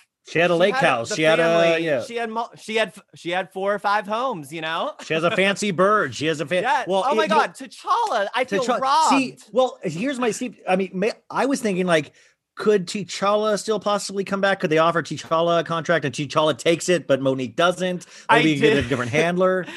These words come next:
Speaker 2: <laughs> I did jokingly say, I was like, whenever, um, T'Challa, like, in the very beginning of season five, I did say to her, I was like, "Just an F Y I, you know, um, p-, uh, what's his name? Jiggy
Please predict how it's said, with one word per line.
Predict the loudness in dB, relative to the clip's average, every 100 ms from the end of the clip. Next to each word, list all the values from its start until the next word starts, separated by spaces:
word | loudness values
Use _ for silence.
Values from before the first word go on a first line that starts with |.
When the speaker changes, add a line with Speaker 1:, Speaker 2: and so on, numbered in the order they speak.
| -12
Speaker 2:
<laughs> | -14 -2
I | 0
did | 0 -2 -4
jokingly | -4 -4 -2 -4 -4 -6 -6
say, | 0 2 4 2 -2 -6
I | -4
was | -4 -2
like, | 0 0 -2 -12 _
whenever, | -4 -2 0 0 2 0 0
um, | 0 0 -2 -10 -18 _
T'Challa, | -10 0 4 4 2
like, | -4 -6 _ -8
in | -4
the | -2
very | 0 0
beginning | 0 -2 -2 -2 -2
of | -4
season | -6 -10 -8
five, | -4 0 0
I | 0
did | -2 -4 -4
say | -2
to | -2
her, | -2
I | -2
was | -4 -4
like, | -6 -6 _ -20 -20 _ _ _ _
"Just | -8 -2
an | 2
F | 2 2
Y | 2
I, | 4 4 4
you | 0 -2
know, | 0 2
um, | 4 4 2 -4 _ _ _ _ _ _ _ _ -20
p-, | -20 -20 -14 0
uh, | 4 4 4 2 0 -4 -6
what's | -10 -10
his | -8
name? | -8 -8 -4
Jiggy | -2 0 0 0 -2